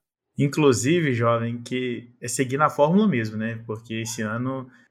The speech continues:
eu acho que eles reforçaram bem ali a defesa, né? É, trouxeram o D J, D J Jones, né?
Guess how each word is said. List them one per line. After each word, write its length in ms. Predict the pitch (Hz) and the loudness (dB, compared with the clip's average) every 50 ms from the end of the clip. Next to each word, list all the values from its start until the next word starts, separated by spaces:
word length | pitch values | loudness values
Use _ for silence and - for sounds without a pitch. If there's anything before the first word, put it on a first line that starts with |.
| _ _ - | _ _ -2
eu 140 | 123 113 | 2 4
acho 180 | 113 113 113 - | 4 4 2 0
que 60 | 127 | -4
eles 120 | 123 - - | -6 -4 -4
reforçaram 720 | 123 113 117 120 120 - 139 120 - - 127 131 147 143 | -4 -2 -2 -4 0 2 2 2 4 2 2 2 2 0
bem 360 | 127 120 123 123 143 156 151 | -2 0 0 0 2 0 0
ali 180 | 131 120 120 120 | -2 0 0 -2
a 60 | 117 | -2
defesa, 640 | 117 113 113 117 113 120 110 117 135 139 135 120 113 | -2 -4 -6 -6 -6 -4 0 0 0 0 0 0 0
né? 220 | 113 110 117 127 123 | 0 0 -2 -2 -4
É, 460 | 120 110 110 110 107 107 107 110 113 - _ _ _ _ _ _ | -6 -4 -4 -4 -4 -4 -6 -8 -10 -14 _ _ _ _ _ _
trouxeram 920 | - 120 117 117 120 123 120 131 147 147 135 131 123 120 117 120 117 117 _ _ | 2 4 4 4 6 4 6 6 4 4 2 0 -2 -4 -4 -6 -10 -12 _ _
o 340 | 123 117 113 113 113 110 110 _ _ | -14 -14 -14 -16 -18 -20 -20 _ _
D 140 | - 127 123 | -2 0 2
J, 360 | 123 131 123 123 120 - _ 120 | 4 4 4 4 2 -4 _ -10
D 160 | 113 139 151 | -6 -6 -2
J 180 | - 131 123 | 0 0 0
Jones, 400 | 110 - 120 123 147 151 135 110 | 0 -2 -4 -4 -4 -4 -4 -4
né? 180 | 113 123 147 | -4 -4 -4